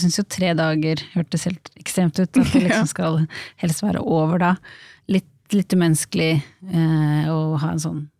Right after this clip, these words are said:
Speaker 1: tidsfrist. Eh, høres det ut for meg som utenforstående? Eh,
Speaker 2: Ja, jeg tenker jo både
Speaker 1: mm.
Speaker 2: liksom at de har en veldig sånn, eh, det er, men kanskje noe litt fint da, i sånn, eh,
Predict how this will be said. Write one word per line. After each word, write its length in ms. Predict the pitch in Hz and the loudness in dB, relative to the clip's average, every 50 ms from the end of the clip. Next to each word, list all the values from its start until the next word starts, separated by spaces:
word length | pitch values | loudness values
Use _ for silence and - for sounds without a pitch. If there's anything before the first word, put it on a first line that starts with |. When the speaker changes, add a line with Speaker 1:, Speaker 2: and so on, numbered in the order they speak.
| _ | _
Speaker 1:
tidsfrist. 840 | - 180 156 - - - - 202 214 214 - - _ _ - - - | -6 -6 -4 -4 -6 -4 0 0 0 0 0 -6 _ _ -16 -14 -6
Eh, 640 | - 196 185 180 175 175 175 170 170 170 170 170 170 170 170 170 175 175 165 - - - | -2 0 2 2 4 4 4 4 4 4 4 4 4 4 4 4 2 2 0 -4 -4 0
høres 240 | 220 214 196 - - | 2 2 2 2 2
det 120 | - 208 202 | 0 0 0
ut 140 | 190 - - | 0 -2 -4
for 120 | - 214 | -2 0
meg 180 | 196 190 196 190 | 2 2 2 2
som 140 | - 208 196 | 2 2 0
utenforstående? 680 | 190 - 196 185 190 185 - 196 196 190 196 208 208 - - | 2 2 2 0 0 0 2 2 2 2 2 2 0 0 0
Eh, 320 | 208 202 196 196 196 196 233 | 2 2 4 4 4 4 4
Speaker 2:
Ja, 180 | 262 277 294 294 | 4 4 2 2
jeg 80 | - - | 0 0
tenker 260 | 285 269 254 - 294 | 0 0 0 0 0
jo 80 | 254 226 | 0 0
både 320 | 214 - 208 208 202 190 | 2 2 4 4 4 4
Speaker 1:
mm. 60 | 190 190 | 4 4
Speaker 2:
liksom 240 | 196 - 247 240 | 2 2 2 2
at 80 | 240 233 | 2 4
de 80 | 240 220 | 2 2
har 240 | 220 233 220 202 | 2 2 2 2
en 80 | 196 190 | 0 0
veldig 240 | 190 196 196 202 202 | 0 2 2 2 2
sånn, 320 | 214 208 196 196 190 185 | 2 2 4 4 4 2
eh, 160 | 185 190 190 - _ _ _ _ _ - - - - - _ _ - | 2 2 0 -2 _ _ _ _ _ -20 -20 -20 -20 -20 _ _ -6
det 260 | - - - 247 339 392 | -4 -4 -2 0 0 2
er, 440 | 330 262 - - _ - - - | 2 0 -2 -4 _ -12 -10 -8
men 300 | 240 240 226 240 247 247 | -6 -2 0 2 2 2
kanskje 220 | - - 269 269 311 | 2 2 0 2 2
noe 140 | 285 262 254 | 2 2 2
litt 80 | 247 - | 0 0
fint 260 | - 269 240 220 - - | 2 2 2 2 2 2
da, 100 | 214 196 | 0 2
i 60 | 208 | 2
sånn, 260 | 220 214 202 196 190 | 2 2 2 2 2
eh, 220 | 185 185 185 185 | 2 2 2 0